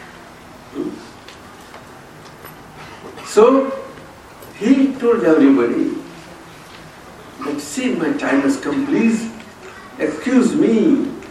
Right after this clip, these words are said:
Now, I am not leaving you all, but I am leaving the palace and therefore the relations and everything that I have got to live with this body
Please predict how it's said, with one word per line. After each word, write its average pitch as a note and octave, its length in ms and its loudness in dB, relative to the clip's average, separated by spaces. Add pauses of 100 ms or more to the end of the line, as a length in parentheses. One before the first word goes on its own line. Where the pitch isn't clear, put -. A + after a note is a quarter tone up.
(100)
Now, F3+ 380 0 (520)
I - 120 -4
am G3+ 160 0
not C4+ 180 4
leaving A#3 380 4
you D3 240 6
all, D#3 440 2 (500)
but A3+ 300 4 (1120)
I G#3 120 2
am A3 160 4
leaving C4+ 280 6
the C4+ 200 6
palace F3+ 680 2
and D#3 200 4
therefore G3 400 4
the G#3+ 120 4
relations G#3+ 720 2 (120)
and F#3 180 2
everything B3+ 580 4
that G#3 220 2
I F#3+ 80 2
have D#3+ 220 2
got - 260 -4 (1400)
to C4+ 120 10
live - 600 4 (1120)
with - 200 2
this - 200 2
body - 400 -8